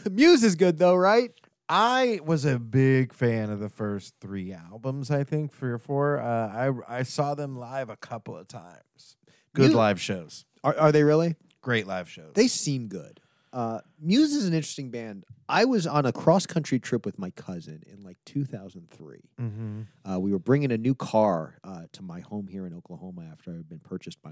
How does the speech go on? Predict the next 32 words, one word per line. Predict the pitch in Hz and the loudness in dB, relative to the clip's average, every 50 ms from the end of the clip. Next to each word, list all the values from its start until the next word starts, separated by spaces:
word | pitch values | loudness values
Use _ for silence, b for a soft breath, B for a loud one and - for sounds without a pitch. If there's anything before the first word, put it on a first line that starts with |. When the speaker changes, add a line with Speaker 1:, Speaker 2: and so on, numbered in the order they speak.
| 78 | -20
Speaker 1:
my | 76 71 | -20 -20
father | _ - 73 76 80 78 69 60 | _ -20 -20 -18 -18 -18 -20 -20
out | 62 60 _ | -20 -20 _
in, | _ | _
like, | _ _ _ - | _ _ _ -20
South | - - - - _ | -20 -20 -20 -20 _
Carolina. | - - - - - - _ _ _ _ _ _ _ _ _ _ _ _ _ _ _ _ - | -20 -20 -20 -20 -20 -20 _ _ _ _ _ _ _ _ _ _ _ _ _ _ _ _ 0
Whole | - 190 190 160 | 4 6 6 6
story, | - - - 113 104 104 104 | 4 0 0 0 0 0 0
me | 101 117 143 151 | -2 -2 -4 -2
and | 143 | -2
my | 127 107 | -2 -4
cousin | - - 101 87 90 90 | -4 -6 -8 -8 -8 -10
driving | 87 87 82 78 82 | -12 -12 -12 -12 -16
cross-country. | - - - - - - 80 _ - - _ _ _ _ _ _ _ _ _ _ - | -20 -20 -20 -20 -20 -20 -20 _ -20 -20 _ _ _ _ _ _ _ _ _ _ 0
Middle | 147 185 233 254 247 | 4 6 8 8 8
of | 226 | 6
the | 208 | 6
night, | 185 180 175 175 175 147 | 6 6 6 6 4 4
we're | 147 | 0
driving | 135 110 147 160 160 160 147 151 | 2 4 4 6 6 6 4 2
through, | 127 - 139 131 | 0 0 0 2
like, | 120 117 127 | 2 0 0
Indiana | 139 135 127 123 120 123 123 123 120 120 | -2 0 0 0 0 2 0 0 0 0
or | 110 | 0
some | - - 120 113 | -2 -2 -4 -6
shit, | 107 - 117 110 | -4 -2 -2 -2
I | |
don't | 107 104 | -2 -4
fucking | - - 107 - - 101 90 | -6 -8 -12 -12 -12 -12 -14
know. | 90 92 92 - _ _ b b b b b b b | -12 -14 -14 -16 _ _ b b b b b b b
And | b 117 113 113 110 107 107 | b -2 -2 -2 -2 -4 -4